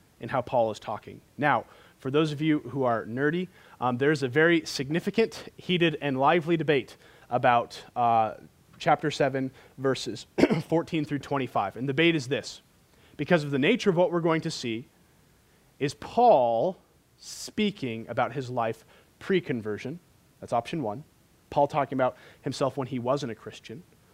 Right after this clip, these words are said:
Option two is Paul talking to a believing Jew who loves God but hasn't yet accepted Jesus.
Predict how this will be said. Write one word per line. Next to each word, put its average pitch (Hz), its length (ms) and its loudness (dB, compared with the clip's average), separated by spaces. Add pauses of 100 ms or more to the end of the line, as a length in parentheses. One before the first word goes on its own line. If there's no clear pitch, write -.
(300)
Option 135 340 -2
two 175 580 -2 (460)
is 117 140 -12
Paul 202 520 2 (300)
talking 160 600 -2 (600)
to 135 500 -2
a 123 80 -2
believing 143 560 -2
Jew 113 320 -10 (1000)
who 131 120 -8
loves 170 360 4
God 143 320 2
but 139 100 -8
hasn't 151 340 -4
yet 139 120 -2
accepted 123 400 -10
Jesus. 110 520 -14